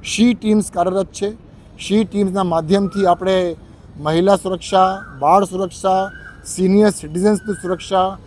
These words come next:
આઉટરીચ પ્રોગ્રામ શી ટીમ્સના માધ્યમથી જે કરવામાં આવી રહી છે, એ જે વ્યવસ્થા છે, એ વ્યવસ્થાને વધુ સુદૃઢ બનાવવા માટે શું કામગીરી થઈ શકે, એની પણ ચર્ચા કરવામાં આવી.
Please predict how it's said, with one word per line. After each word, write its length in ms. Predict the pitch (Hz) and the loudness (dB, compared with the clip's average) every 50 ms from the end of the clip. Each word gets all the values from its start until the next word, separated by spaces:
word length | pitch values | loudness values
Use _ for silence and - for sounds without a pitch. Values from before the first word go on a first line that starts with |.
| - - - - - | -20 -20 -20 -6 0
આઉટરીચ 520 | 147 165 185 208 185 202 226 240 214 170 - | 4 4 4 4 4 2 0 0 -2 -2 -4
પ્રોગ્રામ 480 | - 196 185 175 180 185 190 196 202 | -4 -2 -2 2 2 2 4 4 2
શી 260 | 180 - - 190 202 | -2 -4 -6 -6 -6
ટીમ્સના 420 | - - 202 196 196 170 190 196 185 | -4 -4 -4 -4 -4 -4 -6 -6 -4
માધ્યમથી 400 | 170 165 160 156 170 190 190 180 | -4 -4 -4 -2 -4 -4 -4 -4
જે 100 | 196 185 | -4 -4
કરવામાં 440 | 180 180 165 170 180 185 180 170 165 | -4 -4 -2 -2 0 0 0 0 0
આવી 160 | 160 185 202 | 0 -2 -2
રહી 140 | 185 180 170 | -2 -2 -2
છે, 260 | - 165 160 170 156 - - - - - - - - - | -4 -6 -8 -8 -8 -12 -16 -20 -20 -20 -20 -18 -4 2
એ 280 | 190 202 226 240 240 240 | 6 8 8 8 8 4
જે 320 | 240 - - 175 180 185 | 2 -4 -8 -4 -2 -2
વ્યવસ્થા 460 | 160 156 180 202 - - - 240 233 | 0 0 -2 -2 -2 -2 0 0 0
છે, 300 | - - 190 180 190 202 - - - - - - - | -2 -4 -4 -6 -6 -6 -10 -14 -20 -20 -20 -8 0
એ 140 | - 196 233 | 4 4 4
વ્યવસ્થાને 520 | 233 220 208 202 - - 226 214 214 226 214 | 6 4 0 0 -2 -2 -2 0 0 0 0
વધુ 260 | 180 170 165 220 233 | 0 0 0 0 0
સુદૃઢ 320 | 214 - 175 170 220 233 | -2 -2 -4 -2 0 0
બનાવવા 360 | 202 202 196 202 202 208 208 | 0 2 2 2 2 2 2
માટે 300 | 190 190 185 180 202 202 | 2 0 -2 -2 -2 -4
શું 380 | 175 - - 190 196 202 208 196 - - - - - - - | -4 -4 -4 -6 -6 -6 -6 -8 -12 -16 -20 -20 -18 -4 -2
કામગીરી 320 | 170 175 180 180 185 190 | 0 0 2 2 2 2
થઈ 220 | - - 151 180 190 | 0 0 0 -2 -2
શકે, 380 | - - 202 208 208 208 220 | 0 -2 -4 0 0 0 0
એની 260 | 220 180 175 170 202 | 0 0 -2 -2 -2
પણ 140 | 202 190 202 | -2 -2 -4
ચર્ચા 320 | 190 - 202 185 - 214 202 | -4 -4 -6 -6 -4 -4 -4
કરવામાં 440 | 202 208 202 208 208 208 208 208 | -4 -4 -4 -2 -2 0 0 0
આવી. 240 | 208 202 214 220 240 | -2 -2 -2 -4 -8